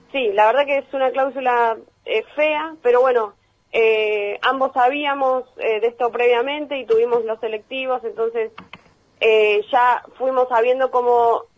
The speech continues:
si se daban ciertos resultados, lo que iba a pasar. Pero bueno, mi compañero ahora tiene, eh, puede llegar a, hay una plaza, un repechaje mundial en Italia,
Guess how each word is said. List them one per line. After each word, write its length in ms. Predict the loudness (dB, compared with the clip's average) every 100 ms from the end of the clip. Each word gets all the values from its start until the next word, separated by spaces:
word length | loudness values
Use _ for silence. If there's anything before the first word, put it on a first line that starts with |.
| -12
si 140 | -8
se 120 | 0 2
daban 280 | 4 2 0
ciertos 340 | -2 0 0
resultados, 580 | -2 -4 -6 0 2 2
lo 140 | 2 0
que 160 | 2 2
iba 140 | 2
a 60 | 0
pasar. 340 | -2 -2 -2 -4 _ _ _
Pero 200 | 0 2
bueno, 280 | 4 4 2
mi 140 | 0 -2
compañero 440 | 0 0 0 2
ahora 280 | 2 2 -2
tiene, 720 | -2 0 2 4 2 2 -2 -8 _ _ -6
eh, 420 | -2 0 0 -4 -8 _ _
puede 220 | 2 2 4
llegar 220 | 2 2
a, 500 | 4 4 4 2 -2 -10 -4
hay 160 | 0 2
una 200 | 0 0
plaza, 480 | 0 0 2 0 0
un 80 |
repechaje 400 | 0 -2 -2 -4
mundial 520 | -4 -4 0 0 0 -6
en 160 | -2 -2
Italia, 540 | 2 2 2 -2 -6